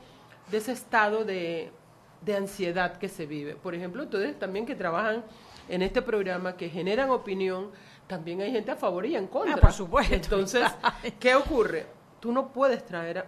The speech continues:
Speaker 1: a un hombre que haya estado trabajando en el Consejo de Seguridad, que haya estado t-, entregando información. Aquí se perdió, eh,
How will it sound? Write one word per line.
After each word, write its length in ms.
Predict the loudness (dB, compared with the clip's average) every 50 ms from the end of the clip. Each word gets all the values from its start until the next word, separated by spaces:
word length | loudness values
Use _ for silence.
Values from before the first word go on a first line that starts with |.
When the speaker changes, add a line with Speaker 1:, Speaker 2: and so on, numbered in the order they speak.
| -8 -8
Speaker 1:
a 80 | -6
un 160 | -4 -4 -2 -4
hombre 320 | -4 -4 -4 -6 -6 -6
que 80 | -6 -6
haya 120 | -4 -6
estado 320 | -6 -6 -4 -4 -4 -2
trabajando 460 | -2 -2 -4 -4 -4 -4 -6 -6 -6 -6
en 100 | -6 -6
el 120 | -8 -8
Consejo 320 | -8 -10 -10 -8 -10 -10
de 60 | -10 -10
Seguridad, 520 | -10 -10 -10 -10 -10 -10 -10 -10 -10 -6
que 100 | -4 -2
haya 120 | -2 -2 -2
estado 360 | -2 -2 0 0 0 0 -2
t-, 140 | -6 -8 -10
entregando 380 | -8 -8 -6 -6 -6 -6 -6 -6
información. 600 | -8 -8 -8 -8 -8 -8 -8 -8 -8 -10 -10 -10 -12 -18 -20 -20 -20 -20 -16 -12
Aquí 220 | -12 -10 -8 -6 -4
se 160 | -2 -2 -2
perdió, 800 | 0 -2 -2 -2 -2 -4 -2 0 0 2 2 2 2 0 -4 -6 -12 -20 -20 -20 -20 -20 -20 -20 -20 -20 -20 -12 -6
eh, 500 | -4 -2 -2 -2 -2 -4 -4 -6 -8